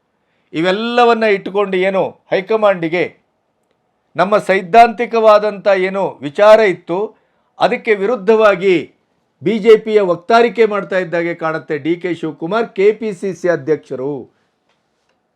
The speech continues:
ಇದರಿಂದ ಇದು ಪರಿಣಾಮ ಬಹಳ ತೀವ್ರವಾಗತ್ತೆ ಅನ್ನುವಂಥ ಒಂದು ಪತ್-, ಪ್ರತ್ಯಾಸ್ತ್ರವನ್ನು ಹೈಕಮಾಂಡಿಗೆ ಹೂಡಿದ್ದು ನಾವು ಚರ್ಚೆ ಮಾಡಿದ್ದೇವೆ. ಅದರ ನಂತರ ಈಗ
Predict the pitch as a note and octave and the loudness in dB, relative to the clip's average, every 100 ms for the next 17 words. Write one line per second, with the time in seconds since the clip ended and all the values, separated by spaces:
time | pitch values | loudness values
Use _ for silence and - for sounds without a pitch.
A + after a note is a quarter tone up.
0 | _ D#3+ F#3+ F#3 F3 E3+ D3 C#3 D#3 F#3+ | _ -4 -2 -2 -4 -6 -6 -6 -6 -4
1 | G3+ F#3 D#3 C#3+ B2+ G#2 _ _ - G#3+ | -4 -4 -2 -4 -6 -10 _ _ -4 0
2 | A#3 G#3 F3 D3+ C#3+ - C#3+ A#2 - _ | 2 2 2 0 -4 -2 -2 -2 -6 _
3 | _ _ - G3 A#3 A3 F#3+ F#3 F3+ E3 | _ _ -8 -4 -4 -4 -6 -6 -6 -8
4 | - D#3 _ D#3 D3+ G#3 G#3 G3+ F3+ D#3+ | -10 -12 _ -10 -4 -2 -2 -2 -6 -6
5 | D3+ G3+ D#4 _ _ _ _ _ E3 E3+ | -6 -10 -12 _ _ _ _ _ -6 -4
6 | E3+ D3+ B2+ C#3+ C#3+ D3 C#3 A#2 C3+ C4+ | -6 -8 -10 -10 -8 -8 -8 -10 -12 -12
7 | D#3+ C#3+ G3 C#4 _ _ _ - D3+ - | -10 -10 -12 -16 _ _ _ -6 -6 -6
8 | E3 A3+ E3 F#2 E2+ _ _ _ _ _ | -8 -6 -10 -14 -20 _ _ _ _ _
9 | _ _ _ _ _ _ _ A#2 C#3+ G#3+ | _ _ _ _ _ _ _ -10 -4 -4
10 | G#3 F3 E3+ F3 C#3 A#2 F#3+ A#3 | -4 -6 -8 -8 -6 -8 -8 -8